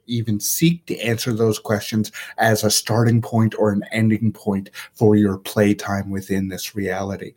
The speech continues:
Uh, I love that there is that mixture between the feudalism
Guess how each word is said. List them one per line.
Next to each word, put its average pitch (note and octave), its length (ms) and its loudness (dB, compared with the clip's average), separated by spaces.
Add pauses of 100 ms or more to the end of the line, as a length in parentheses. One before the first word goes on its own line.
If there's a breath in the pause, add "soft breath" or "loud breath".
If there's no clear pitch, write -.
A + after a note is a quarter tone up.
(320 loud breath)
Uh, A2 280 2 (160)
I C3 100 4
love B2 560 6
that A#2 340 2
there A#2 360 2
is A2+ 320 -2
that G#2+ 320 -2
mixture A#2+ 580 -2
between A2+ 420 -2
the G#2+ 100 2
feudalism C3+ 920 0